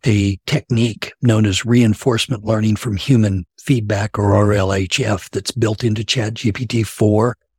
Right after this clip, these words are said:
and was in three dot five. And you need to make sure that you're using those reinforcement cycles. Jackie, like you said,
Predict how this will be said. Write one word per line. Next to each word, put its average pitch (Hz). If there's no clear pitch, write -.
and 127
was 107
in 107
three 117
dot 95
five. 98
And 110
you 127
need 175
to 196
make 170
sure 151
that 120
you're 113
using 120
those 117
reinforcement 120
cycles. 135
Jackie, 135
like 107
you 135
said, 104